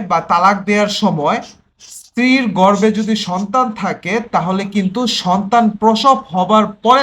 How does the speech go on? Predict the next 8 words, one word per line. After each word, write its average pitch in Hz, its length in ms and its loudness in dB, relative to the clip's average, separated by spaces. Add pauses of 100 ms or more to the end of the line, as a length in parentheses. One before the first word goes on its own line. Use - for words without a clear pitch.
(100)
তালাক 202 340 2
কার্যকর 185 500 -2
হবে। 135 280 -6 (1040)
গর্ভবতী 214 580 2
থাকা 240 300 0
অবস্থায় 233 460 0
কিন্তু 220 320 -2
তালাক 196 400 0